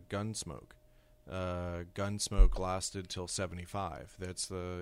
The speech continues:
it's the classic show that last, and I, I, you correct me if I'm wrong, but I think it's the only,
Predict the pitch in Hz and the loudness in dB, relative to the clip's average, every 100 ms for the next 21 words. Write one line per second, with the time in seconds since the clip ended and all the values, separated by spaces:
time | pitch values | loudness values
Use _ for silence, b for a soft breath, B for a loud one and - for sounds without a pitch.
0 | 90 90 - 90 87 - 98 92 92 95 | -8 -8 -8 -8 -10 -6 -2 -2 -2 -6
1 | 87 - - 123 107 90 85 92 - b | -6 -4 -2 0 0 0 -2 -4 -8 b
2 | b b - 92 92 87 85 - 90 90 | b b -14 -6 -4 -2 -4 -6 -8 -6
3 | 90 90 87 90 90 - 85 87 87 92 | -4 -6 -6 -6 -6 -8 -10 -10 -12 -12
4 | 92 87 - 98 98 92 87 87 90 107 | -14 -14 -10 -6 -6 -6 -8 -6 -2 -2
5 | 98 87 - - 143 240 226 110 90 113 | -2 -6 -10 -10 -8 -6 -6 -4 -2 -2
6 | 135 131 123 120 | -2 -2 -4 -6